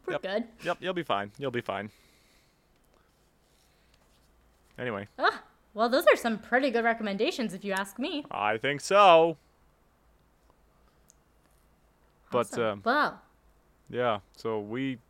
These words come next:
Speaker 2: won't be back at it again next week.
Speaker 1: Maybe not. Yes,
Speaker 2: <laughs>
Speaker 1: probably not for the next two weeks. <laughs>
Speaker 2: Yeah, so at least two weeks. That's why you won't hear from us.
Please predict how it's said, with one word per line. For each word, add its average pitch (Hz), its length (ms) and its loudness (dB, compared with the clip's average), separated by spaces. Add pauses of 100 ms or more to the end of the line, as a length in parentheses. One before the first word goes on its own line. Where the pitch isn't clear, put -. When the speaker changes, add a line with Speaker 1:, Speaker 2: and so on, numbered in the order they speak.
(120)
Speaker 2:
won't 139 340 2
be 110 120 -6
back 98 300 0
at 98 120 -2
it 92 100 -12
again 92 240 -10
next 90 240 -16
week. 98 300 -14 (2750)
Speaker 1:
Maybe 339 360 2
not. 349 380 2
Yes, 254 360 -2
Speaker 2:
<laughs> - 20 -10
Speaker 1:
probably 302 440 4
not 285 200 2
for 302 60 -4
the 247 100 0
next 240 240 -4
two 285 160 2
weeks. - 520 0
<laughs> 254 80 -12
Speaker 2:
Yeah, 107 240 4
so 98 380 -4 (680)
at 135 260 10
least 135 640 0 (120)
two 104 220 -2
weeks. 104 600 -8 (1500)
That's 110 240 0
why 113 220 2
you 131 140 0
won't 98 200 -6
hear 92 180 -12
from 90 160 -16
us. - 280 -18